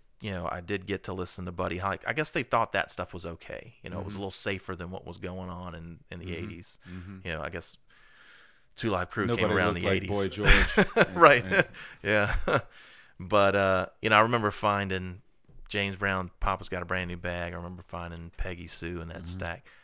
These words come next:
Speaker 1: Those two probably were my favorite records. I
Speaker 2: Mm-hmm.
Speaker 1: played those constantly. And that was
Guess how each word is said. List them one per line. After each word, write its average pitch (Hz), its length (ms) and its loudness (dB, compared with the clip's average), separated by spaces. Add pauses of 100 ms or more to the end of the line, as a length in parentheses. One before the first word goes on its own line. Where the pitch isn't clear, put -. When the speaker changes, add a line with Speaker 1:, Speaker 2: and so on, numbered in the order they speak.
(140)
Speaker 1:
Those 101 380 2
two 113 220 -4
probably 101 240 0
were 90 60 -2
my 82 160 -8
favorite - 380 -10
records. - 420 -12
I 98 80 -8
Speaker 2:
Mm-hmm. 95 180 -12 (200)
Speaker 1:
played 87 220 -6
those 90 180 -10
constantly. - 500 -12
And 90 100 -10
that 87 140 -6
was 107 180 -16